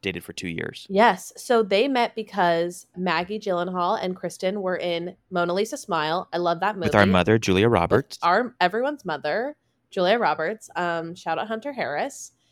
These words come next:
Speaker 2: And I love that movie. Have you seen it?
Speaker 1: Okay, actually, I'm the world's biggest Julia Roberts fan, and I have not seen Mona Lisa Smile nor Pretty Woman. I think those are the two movies.
Speaker 2: Okay.
Speaker 1: I know. I wasn't allowed to see Pretty Woman. I know it's so embarrassing
Speaker 2: Still
Speaker 1: to
Speaker 2: aren't
Speaker 1: admit I
Speaker 2: allowed.
Speaker 1: haven't seen it.
Speaker 2: Please don't see it still. <laughs>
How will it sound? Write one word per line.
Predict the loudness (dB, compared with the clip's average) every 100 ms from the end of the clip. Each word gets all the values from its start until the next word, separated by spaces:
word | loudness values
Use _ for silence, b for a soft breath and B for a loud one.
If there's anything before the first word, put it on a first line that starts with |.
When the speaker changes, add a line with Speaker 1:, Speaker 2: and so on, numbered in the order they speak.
| 0
Speaker 2:
And | 4 6 6 4 4
I | 4
love | 6 4
that | 0
movie. | -4
Have | -6 -6
you | -8
seen | -8 -10
it? | -10 _ _ _ _ 0
Speaker 1:
Okay, | 2 -2 0
actually, | 0 0 -2 -6 -4
I'm | -4
the | -4
world's | -4 -4 -4
biggest | -6 -6 -6
Julia | -4
Roberts | -2 -2 -2 -6
fan, | -6 -6 -6
and | -8 -4
I | -4
have | -2 -2
not | 2 2 2
seen | -4 -2
Mona | 0 2
Lisa | 0 -4
Smile | -8 -2 0 0
nor | -4 -4 -4
Pretty | -6 -6 -4 -4
Woman. | -2 -2 -2 -2 -4 -10 b b -8
I |
think | -8 -4
those | -4
are | -4
the | -6
two | -4
movies. | -4 -2 -2
Speaker 2:
Okay. | -4 -4 -8 _ _ -2
Speaker 1:
I | 0
know. | 2
I |
wasn't | 2 0 0
allowed | 0 -2
to | -4
see | -12 -16
Pretty | -12 -10
Woman. | -6 -6
I |
know | -6
it's | -8
so | -6 -6
embarrassing | -4 -4 -2
Speaker 2:
Still | 2 4
Speaker 1:
to |
Speaker 2:
aren't | 2 0
Speaker 1:
admit | -6
I | -4
Speaker 2:
allowed. |
Speaker 1:
haven't | -4 -6 -10
seen | -18
it. | -18 _ _ _
Speaker 2:
Please | -6 -4
don't | -4 -6
see | -8
it | -8
still. | -2 -2 -2
<laughs> | -10